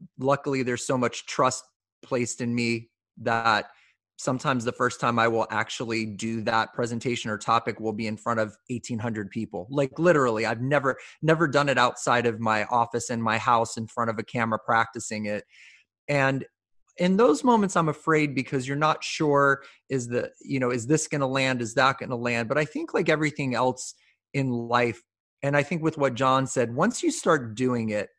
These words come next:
um, and you start getting the feedback and you start receiving the, the positive, or, you know, if there's maybe not the reaction you wanted to get, you kind of learn how to roll with it.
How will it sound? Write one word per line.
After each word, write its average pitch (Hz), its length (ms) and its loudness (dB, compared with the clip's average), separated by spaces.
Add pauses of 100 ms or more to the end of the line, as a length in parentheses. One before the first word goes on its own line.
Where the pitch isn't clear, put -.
(720)
um, 127 460 0
and 147 120 -2
you 156 60 0
start 202 400 0
getting 139 440 2
the 123 80 0
feedback 117 520 0
and 117 140 -6
you 120 80 -6
start 143 300 -4
receiving 120 840 -4 (540)
the, 127 240 2
the 131 100 -4
positive, 208 560 2
or, 226 360 2
you 202 100 2
know, 208 160 4
if 196 120 0
there's 196 340 0
maybe 196 280 0
not 196 260 2
the 196 80 2
reaction 135 520 2
you 127 100 0
wanted 123 280 2
to 123 60 0
get, 123 300 0
you 135 140 -6
kind 180 360 0
of 175 220 0
learn 156 340 0
how 151 120 0
to 135 80 2
roll 131 220 2
with 131 200 0
it. 110 160 -2